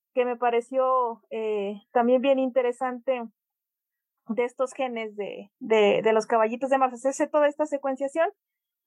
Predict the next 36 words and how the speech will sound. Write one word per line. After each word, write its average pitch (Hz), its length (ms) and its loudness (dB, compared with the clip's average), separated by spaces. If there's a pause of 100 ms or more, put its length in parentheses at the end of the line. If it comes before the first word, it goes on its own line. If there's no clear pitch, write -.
eh, 220 320 0
y 240 100 -4
aparte 277 400 -4
de 320 120 -12
que 269 140 -8
son, 294 500 -6
eh, 226 640 -4
muy 262 180 2
similares, 339 640 0 (280)
no 262 140 -2
sé 302 220 -6
si 311 420 -8 (800)
se 285 180 0
pudiera 277 460 2
explicar 320 520 -4
de 311 60 -2
algún 311 260 -4
modo 311 400 -2 (580)
el 233 340 -4
que 247 80 -4
a 233 80 0
lo 226 80 -4
mejor 226 320 -6
son 294 160 -8
esos 302 260 -8
genes 302 400 -6 (320)
los 220 260 -2
que 240 120 -4
inducen 247 580 -2
la 214 120 -2
producción 214 420 -6
de 220 60 -2
hormonas 202 640 -6
en, - 200 -14 (240)
en, 208 220 0
este, - 380 -8